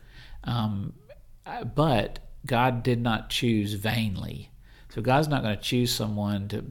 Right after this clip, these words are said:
act in that role that's not also prepared to receive it. They may not receive it at first, or it may have some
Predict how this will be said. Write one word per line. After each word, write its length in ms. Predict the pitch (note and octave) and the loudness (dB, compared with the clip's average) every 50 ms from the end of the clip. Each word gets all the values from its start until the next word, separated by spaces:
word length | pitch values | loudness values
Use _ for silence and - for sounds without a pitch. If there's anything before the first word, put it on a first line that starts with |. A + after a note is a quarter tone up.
| - - - | -8 -6 -4
act 280 | A2 A2+ A#2 - - | -2 -2 -2 -2 -2
in 100 | A2+ G#2+ | 0 0
that 200 | G#2+ G2+ F#2+ - | 0 0 -2 -2
role 400 | G2 G#2+ G#2+ A2+ G#2+ G2+ G2 G2 | -2 0 2 2 2 2 0 0
that's 240 | G2 G2+ - - - | 0 -2 -2 -2 -2
not 180 | A2 A2 G#2+ - | 0 0 0 0
also 340 | A2 A#2 A#2+ - - G#2+ | 0 0 0 2 2 0
prepared 500 | G#2 - A2+ - - - A2 F#2+ F#2+ F#2+ | 0 0 -4 -6 -4 -2 0 0 0 0
to 60 | G2 - | -2 -4
receive 460 | - - - - - A#2+ A2 G2+ E2 | -4 -4 -2 0 2 2 2 2 0
it. 120 | - - | -2 -4
They 120 | - G#2 A2 | -2 2 4
may 140 | A#2+ B2 | 6 6
not 200 | A#2+ A#2 A2 - | 6 4 2 0
receive 360 | G2 - - - A#2 A2 G#2 G2 | -2 -2 -2 0 0 0 0 0
it 220 | G2+ - - - - - | -2 -4 -6 -8 -6 -4
at 260 | - - - - - | -4 -4 -6 -4 -2
first, 440 | - D#3 E3 C3 G#2+ G2+ - - - | 2 2 4 4 4 2 0 -2 -4
or 80 | - G2 | -4 -4
it 120 | G2 G2+ | -4 -4
may 120 | A2 A2+ | -4 -4
have 220 | A2 G#2+ A2 G#2 - | -2 -2 -2 -2 -2
some 320 | - - G#2 G2+ G2 F#2 | -2 -2 -2 -2 -4 -6